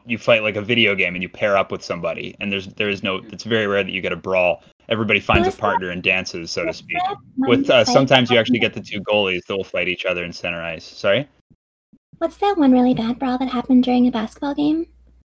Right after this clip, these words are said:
Speaker 1: Oh, that was the Malice in the Palace in, uh, Detroit in
Speaker 3: Yeah.
Speaker 1: the ear-, the late nineties, I believe, where, yeah, Meta, uh, Ron Artest, uh, formerly Ron Artest, now Meta World Peace, uh, jumped into the stadi-,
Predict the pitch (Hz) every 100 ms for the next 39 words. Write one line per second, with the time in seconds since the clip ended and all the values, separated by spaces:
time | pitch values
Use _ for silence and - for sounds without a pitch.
0 | _ _ _ _ _ _ _ _ _ _
1 | _ _ _ _ 127 123 117 120 120 127
2 | 110 113 110 107 98 107 98 95 87 -
3 | 90 87 87 85 - - - 95 285 269
4 | 240 220 254 87 90 95 101 95 90 90
5 | 87 85 - - 87 85 87 92 92 85
6 | 104 101 95 90 117 - - - 98 87
7 | 87 - _ _ - _ _ 123 123 117
8 | - 113 - - 101 98 127 113 104 98
9 | 98 95 92 - 92 - 95 90 92 92
10 | 90 90 87 - 90 90 - 92 85 -
11 | - _ _ _ 107 101 104 95 92 -
12 | - 95 95